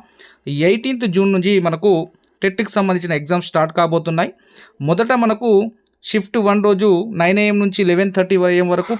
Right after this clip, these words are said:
పేపర్ టూకి సంబంధించి, మ్యాథమెటిక్స్ and సైన్స్ వారికి సంబంధించి ఎగ్జామ్ ఉంది, ఇంగ్లీష్ మీడియం and తెలుగు మీడియంకి సంబంధించి. So ఏ డిస్ట్రిక్ట్స్ ఉందో ఒకసారి చూసినట్లయితే నల్గొండ, హనుమకొండ, నిర్మల్, భద్రాద్రి కొత్తగూడెం, నారాయణపేట and సంగారెడ్డి జిల్లాల వారికి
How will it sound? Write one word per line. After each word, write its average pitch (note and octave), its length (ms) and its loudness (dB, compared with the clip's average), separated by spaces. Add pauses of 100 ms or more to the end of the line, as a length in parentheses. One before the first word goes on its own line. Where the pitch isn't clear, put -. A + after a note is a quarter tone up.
పేపర్ F3 400 0
టూకి G#3+ 240 0
సంబంధించి, F#3 680 0
మ్యాథమెటిక్స్ G3+ 720 0
and F3+ 120 0
సైన్స్ F3+ 300 -2
వారికి F3 220 0
సంబంధించి E3 540 -2 (540)
ఎగ్జామ్ E3+ 420 0
ఉంది, G3+ 160 0
ఇంగ్లీష్ F3+ 340 0
మీడియం E3 220 -2
and A#3+ 140 -4
తెలుగు D3 240 -2
మీడియంకి B2 380 -4
సంబంధించి. A#2+ 560 -8 (260)
So A#3 80 0
ఏ A3 240 4
డిస్ట్రిక్ట్స్ A3 440 -4
ఉందో G3 140 0
ఒకసారి F3 300 -2
చూసినట్లయితే E3+ 600 -4 (520)
నల్గొండ, G#3 420 2
హనుమకొండ, G3 720 0
నిర్మల్, F#3+ 460 0 (440)
భద్రాద్రి G#3+ 480 0
కొత్తగూడెం, G3 560 2
నారాయణపేట G3+ 540 2
and F3+ 120 0
సంగారెడ్డి F#3+ 500 0
జిల్లాల E3+ 340 2
వారికి D#3+ 380 0